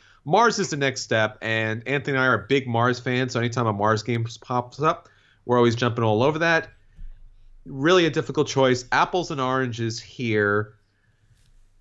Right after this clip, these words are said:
You know, for me, if I gotta play something and both are playing at the table, it's hard not to wanna play Twilight Imperium because it definitely has that sci-fi, epic, cosmic kind of vibe to it,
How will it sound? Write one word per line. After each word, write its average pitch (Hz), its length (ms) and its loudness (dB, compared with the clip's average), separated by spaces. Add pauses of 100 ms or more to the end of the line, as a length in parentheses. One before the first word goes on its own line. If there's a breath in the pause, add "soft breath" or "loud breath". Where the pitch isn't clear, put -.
You 156 120 -4
know, 175 340 2
for - 200 -4
me, 185 200 4
if 180 100 2
I 160 120 4
gotta 139 300 2
play 160 360 -4
something 175 840 -4
and 127 320 -2
both 131 280 2
are 139 80 2
playing 135 420 0
at 123 160 0
the 117 80 -2
table, 139 760 2 (840)
it's 135 180 2
hard 135 540 0
not 120 360 0
to 143 120 -8
wanna 139 240 -2
play 147 180 -2
Twilight 147 300 2
Imperium 139 480 0
because 120 640 0 (460 soft breath)
it 131 260 0
definitely 135 420 0
has 120 400 -2
that 110 120 2
sci-fi, 120 1000 0 (160)
epic, 120 540 -6 (280)
cosmic 120 760 -4
kind 113 260 -6
of 101 120 -6
vibe 110 360 0
to 151 180 -4
it, 170 160 -4